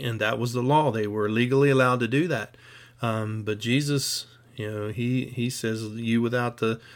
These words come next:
without any sin, why don't you throw the first stone?" Well, none of them were out without sin, so nobody threw a stone. And Jesus asked the woman, he says, um,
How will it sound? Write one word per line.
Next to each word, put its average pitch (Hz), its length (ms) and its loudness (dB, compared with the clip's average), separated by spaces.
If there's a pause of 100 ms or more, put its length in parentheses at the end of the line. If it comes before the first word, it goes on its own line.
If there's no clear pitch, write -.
(160)
without 127 400 -2
any 143 220 2
sin, 151 500 0
why 156 120 2
don't 143 200 0
you 147 100 0
throw 135 220 0
the 127 80 0
first 120 280 -4
stone?" 147 420 -4 (360)
Well, 104 220 -4
none 104 260 -4
of 113 100 -4
them 117 120 -2
were 107 180 0
out 151 280 2
without 139 360 0
sin, - 280 -8 (320)
so - 160 -2
nobody 113 380 0
threw 107 220 -4
a 107 60 -4
stone. 127 460 -2 (480)
And 110 440 -2
Jesus 117 400 0
asked 110 280 -2
the 104 80 -2
woman, 127 320 0
he 120 140 -2
says, 104 440 -2 (340)
um, 107 380 -6